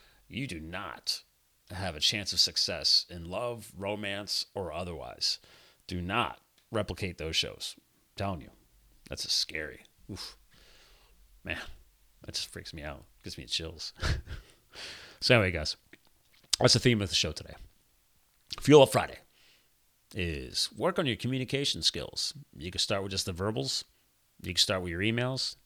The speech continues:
Whatever you think is gonna impact you positively. I'm gonna tell you, it's a huge, this is huge. Whether I was in the corporate space, the startup space, I was in the I T space, I was in the finance space,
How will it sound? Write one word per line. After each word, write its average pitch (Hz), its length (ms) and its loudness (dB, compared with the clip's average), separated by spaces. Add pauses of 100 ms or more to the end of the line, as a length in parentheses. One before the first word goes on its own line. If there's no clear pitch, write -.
(120)
Whatever 175 200 0
you 160 140 2
think 123 180 0
is 110 60 0
gonna 107 140 2
impact 95 280 0
you 85 80 -6
positively. 82 540 -4
I'm - 80 -8
gonna 127 160 0
tell 139 200 6
you, 110 120 4 (800)
it's - 140 -16
a - 40 -8
huge, 131 640 2
this 98 140 -2
is 101 100 4
huge. 120 540 2 (220)
Whether 98 260 -2
I 101 40 0
was 101 140 -4
in 95 60 -8
the 90 60 -10
corporate 127 360 -2
space, 117 380 2
the - 80 -8
startup 113 420 0
space, 113 420 2
I 87 40 0
was 90 100 -2
in 87 80 -6
the 82 140 -4
I 120 140 2
T 117 200 -4
space, 117 400 0
I 101 40 -4
was 87 100 -4
in 87 60 -6
the 85 80 -6
finance 113 400 -2
space, 110 280 -2